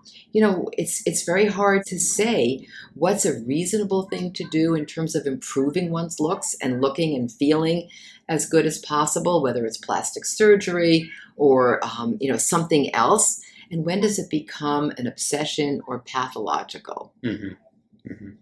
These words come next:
Speaker 1: Which you definitely see. You know, people who have, let's say, repeated plastic surgeries.
Speaker 2: And I note that our tradition, I think, recognizes on the one hand, Sheker Hachein Behevel Hayofi, right? That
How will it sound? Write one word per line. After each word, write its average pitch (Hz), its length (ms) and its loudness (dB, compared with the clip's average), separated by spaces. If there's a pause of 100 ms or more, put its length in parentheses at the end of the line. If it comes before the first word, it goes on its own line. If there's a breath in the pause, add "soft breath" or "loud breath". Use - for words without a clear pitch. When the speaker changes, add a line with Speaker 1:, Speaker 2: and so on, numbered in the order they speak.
(160)
Speaker 1:
Which 143 160 -4
you 143 60 -2
definitely 147 360 -2
see. - 360 -4
You 113 60 -8
know, 117 60 -8
people 127 280 -4
who 127 80 -4
have, 127 260 -6
let's 123 140 -8
say, 131 200 2
repeated 151 600 -2
plastic - 400 -10
surgeries. - 760 -4 (280 loud breath)
Speaker 2:
And 127 360 0
I 127 240 -2
note 135 420 2 (140)
that 104 420 -2 (160)
our 120 160 -2
tradition, 110 760 -6
I 104 80 -8
think, 104 400 -14 (600)
recognizes 113 680 -2
on 104 100 -8
the 104 60 -8
one 104 220 -8
hand, 101 360 -14 (140)
Sheker 110 440 -6
Hachein 107 460 -6
Behevel 104 400 -8
Hayofi, 107 480 -12
right? 101 180 -8
That - 180 -16